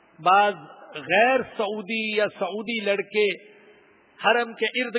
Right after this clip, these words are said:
گرد پھیلے ہوتے ہیں اور پولیس سے چھپ چھپ کر وہ قرآن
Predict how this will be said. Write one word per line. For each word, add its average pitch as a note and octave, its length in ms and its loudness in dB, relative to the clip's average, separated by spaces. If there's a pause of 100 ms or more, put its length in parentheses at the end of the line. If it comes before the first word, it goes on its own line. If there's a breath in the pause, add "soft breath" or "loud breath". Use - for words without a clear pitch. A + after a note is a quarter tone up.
گرد G3+ 160 -6 (100)
پھیلے G#3+ 240 2 (100)
ہوتے A3 320 -2
ہیں G#3+ 240 -6
اور G#3 140 -4 (140)
پولیس A3 480 -6
سے A#3 100 2 (100)
چھپ - 360 0
چھپ C4+ 260 2
کر F#3 160 0 (1120)
وہ F#3+ 100 -2
قرآن G#3+ 280 0